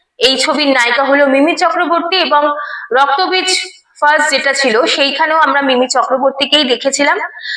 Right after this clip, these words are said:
মিমি খুব ভালো অভিনেত্রী একজন, তবে তাদের মধ্যে কোনো প্রতিযোগিতা নেই। হতে পারে কারণে অকারণে কথা হয় না, তবে তাদের মধ্যে কিন্তু কোনো রেষারেষি নেই।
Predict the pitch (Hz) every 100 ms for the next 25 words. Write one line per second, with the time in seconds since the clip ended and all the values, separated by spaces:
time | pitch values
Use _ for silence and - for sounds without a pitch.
0 | - - - - - - 254 311 381 466
1 | 453 359 339 370 247 247 311 220 240 285
2 | 311 311 330 302 302 302 370 330 - _
3 | _ _ _ _ 285 294 403 285 254 330
4 | 370 339 349 403 370 269 339 480 392 269
5 | 285 269 233 226 226 294 240 220 165 -
6 | - _ _ _ _ _ _ _ - 269
7 | 381 381 381 403 - 523 262 254 285 392
8 | 302 247 262 254 285 453 415 226 208 254
9 | 240 - 196 190 185 190 190 - - -
10 | _ _ _ _ _ _ - - - -
11 | 269 349 381 262 294 359 349 349 370 370
12 | 339 349 370 311 370 285 240 - 277 247
13 | 220 - 285 214 214 277 - -